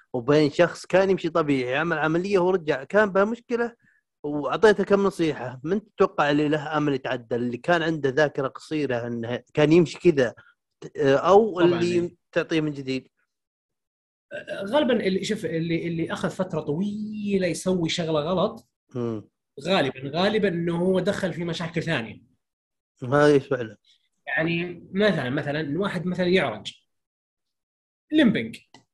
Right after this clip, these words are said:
Speaker 2: ولها فترة طويلة، he's limping، limping.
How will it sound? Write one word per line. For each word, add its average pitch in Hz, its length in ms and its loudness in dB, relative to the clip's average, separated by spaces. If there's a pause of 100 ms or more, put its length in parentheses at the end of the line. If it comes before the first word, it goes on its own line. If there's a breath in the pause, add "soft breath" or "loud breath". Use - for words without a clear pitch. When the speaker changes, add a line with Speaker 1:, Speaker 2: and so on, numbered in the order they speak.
(520)
Speaker 2:
ولها 170 400 0
فترة 175 240 -2
طويلة، 165 480 0 (220)
he's 185 120 2
limping، 147 320 -2
limping. 120 460 -6